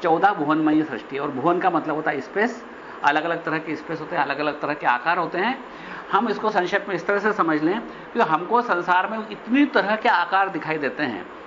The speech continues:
कि इन आकारों की हम गणना भी नहीं कर सकते। अलमारी का एक आकार है तो कुर्सी का एक आकार है तो इस टीवी का आकार है तो टेबल का आकार है। व्यक्तियों के सबके चेहरे अलग-अलग हैं, बमुश्किल किन्हीं दो के एक जैसे होते हैं, बाकी सबके चेहरे अलग-अलग हैं।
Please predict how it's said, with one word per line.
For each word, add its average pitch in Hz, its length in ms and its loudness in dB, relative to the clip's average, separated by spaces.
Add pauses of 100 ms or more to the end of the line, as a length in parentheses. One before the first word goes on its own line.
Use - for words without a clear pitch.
(180)
कि 202 120 -2
इन 214 120 -2 (140)
आकारों 160 420 0
की 180 100 -6
हम 175 140 0
गणना 143 240 2
भी 131 100 -2
नहीं 117 120 -6
कर 95 80 -8
सकते। - 300 -14 (720)
अलमारी 165 340 2
का 175 80 -2
एक 160 100 0
आकार 156 300 2
है 147 80 0
तो 147 100 -10
कुर्सी 147 320 -8
का 151 100 0
एक 139 100 0
आकार 147 300 0
है 147 60 -4
तो 151 120 -8
इस 139 140 -12
टीवी 135 200 -6
का 127 120 0
आकार 127 240 -2
है 127 60 -6
तो - 160 -12
टेबल 127 240 -4
का 113 100 -4
आकार 104 220 -8
है। - 60 -14 (440)
व्यक्तियों 175 360 2
के 208 120 -4
सबके 196 260 -4
चेहरे 190 260 2
अलग-अलग 139 400 0
हैं, 95 100 -12 (2250)
बमुश्किल 180 380 2
किन्हीं 208 240 -2
दो 175 140 4
के 180 200 0
एक 175 100 -4
जैसे 170 220 -2
होते 165 220 2
हैं, 185 80 0
बाकी 220 340 0
सबके - 380 -4
चेहरे 139 260 -2
अलग-अलग 104 380 -4
हैं। - 120 -14